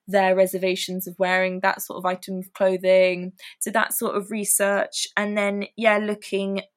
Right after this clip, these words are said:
at what people are wearing and, and, and also in terms of, well, with lockdown, it's, like, an obvious one, like, people want comfort and they don't really, yeah, you, you want comfort and something that you feel nice and good in rather than something that you're, you're, like, you're not really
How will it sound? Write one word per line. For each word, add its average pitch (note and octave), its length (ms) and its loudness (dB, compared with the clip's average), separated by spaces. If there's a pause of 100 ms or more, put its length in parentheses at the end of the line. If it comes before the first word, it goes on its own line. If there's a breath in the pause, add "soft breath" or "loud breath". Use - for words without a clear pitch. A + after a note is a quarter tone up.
at G3 160 2
what F#3+ 180 -6
people G3+ 300 -4
are F#3+ 180 4
wearing F#3 540 4
and, F#3 180 -4 (320 loud breath)
and, A#3 180 4
and C#4+ 160 6
also A#3+ 440 0 (120)
in G#3 140 -2
terms F#3+ 380 -2
of, F3+ 100 -10
well, F3 360 0
with F#3+ 160 -6
lockdown, E3+ 400 -4
it's, - 140 -8
like, - 160 -8
an E3+ 80 -8
obvious F3 400 -8
one, E3+ 120 -6
like, - 180 -8
people F#3+ 260 -8
want F3+ 200 -8
comfort - 640 -8
and G3 320 -10 (340 loud breath)
they F#3 240 -2
don't F3 380 -2
really, E3 480 -8 (120)
yeah, G3 280 -4 (100)
you, - 260 -10 (160)
you G3 80 -10
want F3 200 -10
comfort - 380 -10
and G3 160 -6
something F3+ 320 -6
that - 100 -12
you G3 100 -10
feel F#3 260 -2
nice F#3 480 -4
and F#3 260 -12 (200)
good F#3 220 0
in F#3 260 -2
rather F3+ 320 0
than F#3 180 -8
something F3+ 400 -2
that - 140 -8
you're, F3+ 260 -8
you're, F#3+ 120 -2
like, - 140 2
you're F#3 100 -2
not F#3 140 -4
really F3 260 -6